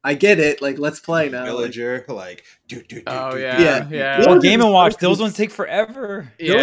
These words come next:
Speaker 3: Yeah.
Speaker 1: takes forever, and it's not even doing any
Speaker 2: <laughs>
Speaker 1: damage.
Speaker 2: I know.
Speaker 4: Well, and you know what's funny?
Speaker 3: It's like
Speaker 4: They
Speaker 3: Belmont.
Speaker 4: actually,
Speaker 1: It's
Speaker 4: they
Speaker 1: amazing,
Speaker 4: actually
Speaker 1: though. I love the animation. <laughs>
Speaker 4: The, uh,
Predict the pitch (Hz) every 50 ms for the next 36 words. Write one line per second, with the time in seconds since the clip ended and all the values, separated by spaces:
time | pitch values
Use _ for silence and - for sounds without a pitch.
0 | - - - 131 131 135 139 - - 147 139 156 180 208 214 190 156 156 - 165
1 | 156 160 170 175 151 135 120 _ _ 139 139 143 147 139 123 120 123 131 131 123
2 | - 123 120 143 - - - 180 190 247 262 - - 185 - - - - 170 -
3 | - _ _ _ _ _ _ _ _ - 202 208 - 208 196 202 208 233 294 302
4 | - - - 170 202 208 208 156 139 147 131 135 160 - 131 131 131 139 147 110
5 | 107 101 - _ _ _ _ _ _ - 175 170 202 - - 165 180 185 185 147
6 | 139 131 131 131 131 135 143 139 147 165 165 147 147 135 135 131 127 127 127 131
7 | 143 - - - 170 160 160 - - _ _ _ _ _ _ _ - - - 131
8 | 143 143 143 139 139 135 131 127 127 123